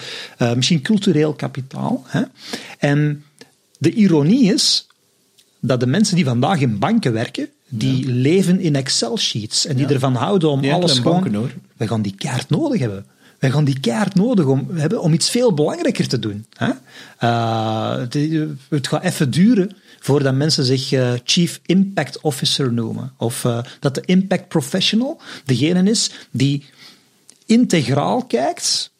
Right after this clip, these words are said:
Speaker 1: naar al die impacten, eh, eh,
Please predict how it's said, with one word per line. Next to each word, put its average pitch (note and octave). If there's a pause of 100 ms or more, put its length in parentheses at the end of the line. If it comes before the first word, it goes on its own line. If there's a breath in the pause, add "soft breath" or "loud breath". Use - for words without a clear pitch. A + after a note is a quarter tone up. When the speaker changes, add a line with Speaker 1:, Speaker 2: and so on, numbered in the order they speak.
(760)
Speaker 1:
naar C#3+
al F#3+
die E3+
impacten, G3+ (540 soft breath)
eh, B2+
eh, C3+